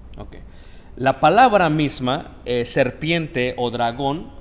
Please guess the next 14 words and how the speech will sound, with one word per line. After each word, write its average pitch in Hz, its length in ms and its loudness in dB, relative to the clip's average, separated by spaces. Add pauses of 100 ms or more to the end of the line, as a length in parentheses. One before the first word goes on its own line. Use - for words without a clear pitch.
(120)
viene 143 320 -6
del 151 180 -2
vocablo 127 640 0 (420)
pithomai, 147 640 0 (1080)
de 120 100 -2
ahí 127 140 0
viene 135 220 -2
la 120 160 0
palabra 123 480 -2
pitón. 160 460 -6 (920)
Y 135 120 0
la 139 160 4
palabra 170 420 0
significa 151 720 -6